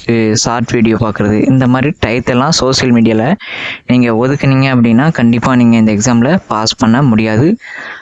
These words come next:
அதனால பார்த்துக்குங்க. டெய்லி உட்காந்து பார்த்தீங்கன்னா, ஸ்கூல் புக்கு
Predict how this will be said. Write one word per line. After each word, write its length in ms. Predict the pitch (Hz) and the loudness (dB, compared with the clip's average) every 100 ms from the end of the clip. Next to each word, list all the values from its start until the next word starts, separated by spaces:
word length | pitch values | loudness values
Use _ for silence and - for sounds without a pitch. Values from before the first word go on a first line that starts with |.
| _ _ _ _ _ _ _ _ - | _ _ _ _ _ _ _ _ -8
அதனால 280 | 127 127 139 | -2 -2 -2
பார்த்துக்குங்க. 480 | 131 127 120 117 156 - - _ _ _ _ _ _ _ _ _ _ _ _ _ _ - | -2 0 2 2 0 -2 -10 _ _ _ _ _ _ _ _ _ _ _ _ _ _ -6
டெய்லி 460 | 127 139 156 170 160 | -2 0 0 0 0
உட்காந்து 380 | - 120 131 131 | -2 -2 -2 0
பார்த்தீங்கன்னா, 540 | 120 113 117 110 139 131 101 98 104 | 0 0 0 2 2 0 0 -2 -4
ஸ்கூல் 460 | - - 156 185 123 | -6 -4 -2 0 2
புக்கு 340 | 120 - 123 | 0 -2 -4